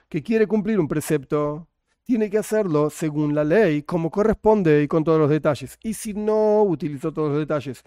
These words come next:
no cumplió el precepto. Y el ejemplo de esto es muy sencillo.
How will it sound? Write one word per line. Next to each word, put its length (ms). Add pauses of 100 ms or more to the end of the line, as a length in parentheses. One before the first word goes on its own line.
(200)
no 560
cumplió 380
el 80
precepto. 800 (200)
Y 100
el 60
ejemplo 360
de 100
esto 160
es 60
muy 160
sencillo. 800